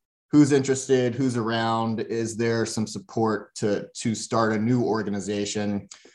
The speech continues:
um, and just sort of helped. Um, I,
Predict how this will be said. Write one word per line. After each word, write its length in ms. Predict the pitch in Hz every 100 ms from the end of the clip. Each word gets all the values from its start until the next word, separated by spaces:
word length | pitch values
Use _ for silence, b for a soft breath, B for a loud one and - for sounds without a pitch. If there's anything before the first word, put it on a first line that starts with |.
| b -
um, 320 | 101 101 104
and 100 | 107
just 200 | 107 113
sort 200 | - 135
of 120 | 135 107
helped. 420 | 127 123 - - _ _ _ _
Um, 340 | - 104 101 95
I, 220 | 110